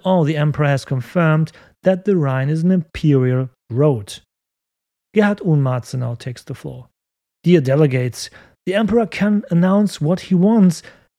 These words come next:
As early as nine fifty-three, the great emperor Otto the First granted the right of customs to the respective archbishop in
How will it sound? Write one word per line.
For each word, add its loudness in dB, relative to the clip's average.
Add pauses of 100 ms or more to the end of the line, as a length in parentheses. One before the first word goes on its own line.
As -4
early 2
as -6
nine 2
fifty-three, 0 (240)
the -4
great 2
emperor 0
Otto -4
the -2
First -2
granted 0
the -2
right 0
of -4
customs -4
to -8
the 0
respective -4
archbishop -4 (400)
in 4